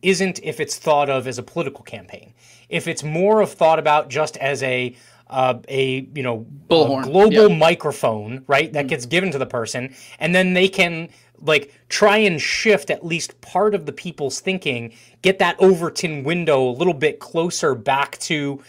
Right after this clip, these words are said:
Speaker 1: what reality should be as opposed to, you know, some of this other stuff. But to your
Speaker 2: I
Speaker 1: point,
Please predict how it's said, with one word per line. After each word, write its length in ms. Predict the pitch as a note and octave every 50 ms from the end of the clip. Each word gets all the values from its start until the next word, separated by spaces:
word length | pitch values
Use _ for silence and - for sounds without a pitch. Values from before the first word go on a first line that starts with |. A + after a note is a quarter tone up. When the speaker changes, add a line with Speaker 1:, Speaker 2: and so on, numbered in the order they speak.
| _ _ _ _
Speaker 1:
what 260 | - D3 E3+ - D#3+ C3+
reality 600 | C3 C3+ C#3+ C#3+ C#3+ C#3 C#3+ E3+ D#3 B2+ B2 A#2
should 340 | - - - D3 C3 A#2
be 300 | G#2+ C3 C3 A#2+ A2+ A2+
as 200 | A#2 - B2+ B2
opposed 460 | C3+ B2+ - - C#3+ C#3 C3+ C3 - -
to, 300 | - C#3 C3 B2 A#2+ B2 B2
you 80 | C#3+ C3+
know, 100 | C3+ A#2+
some 160 | - D3 C3
of 60 | A#2+
this 80 | A2 -
other 140 | C#3+ C#3 C3
stuff. 260 | - - G#2 F#2+ -
But 280 | - E3+ D#3 A#2+ - - _ _ _ _ _ _ _ _ _ _ _ _ _ _ _ _ -
to 120 | - - -
your 120 | E3 D3 -
Speaker 2:
I 100 | - A#3+
Speaker 1:
point, 280 | C#4+ G#3 C3+ B2+ B2